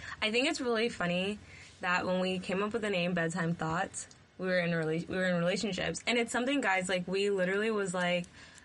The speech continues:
"Okay, but we're not thoughts. Like, is it, w-, are we gonna talk about sex? Are we gonna talk about, can we talk about, like, our relationships?" Like, we didn't have a lot of sex.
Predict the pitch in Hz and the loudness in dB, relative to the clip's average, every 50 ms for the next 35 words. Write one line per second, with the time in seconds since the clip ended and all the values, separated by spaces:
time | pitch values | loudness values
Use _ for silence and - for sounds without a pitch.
0 | - - 220 226 233 214 208 196 196 214 233 240 - - - - - 175 180 185 | -8 -4 0 0 2 2 2 2 2 4 4 2 2 0 -4 -4 0 2 2 2
1 | 170 165 - - - - - - - - - - 180 175 175 170 170 170 170 - | 2 0 -2 -6 -8 -12 -14 -14 -16 -14 -6 -4 0 2 2 2 2 0 -2 -2
2 | - - 196 196 196 185 185 175 180 - - - - - - 190 196 - - 208 | -4 -2 0 2 2 2 2 2 0 -2 -10 -20 -20 -14 -8 -6 -4 -2 -2 0
3 | 202 190 - 190 196 196 190 190 190 190 185 175 - - - - 175 185 208 226 | 0 0 0 0 2 0 0 0 0 0 2 0 0 -2 -4 -2 0 0 0 -2
4 | 220 - - - 180 185 180 180 175 190 185 175 170 170 175 165 165 165 - - | -4 -4 -2 0 0 2 2 0 0 0 0 -2 -2 -2 -2 -2 -4 -4 -4 -2
5 | 185 180 175 - 170 175 180 202 202 202 - - - - 214 202 202 226 226 226 | -2 -2 0 -2 -2 -2 0 -2 -2 -2 -4 -6 -8 -6 -6 -4 -2 0 0 0
6 | 226 233 226 - 233 233 - 240 233 226 208 - 190 185 190 - - - - - | 0 0 0 -2 -2 -2 0 -2 -2 -2 -4 -4 -4 -4 -4 -6 -12 -20 -20 -18
7 | - - - - - - - - - - - - - - - - - - - - | -16 -16 -16 -16 -16 -16 -16 -16 -18 -18 -16 -14 -16 -14 -16 -16 -18 -18 -20 -20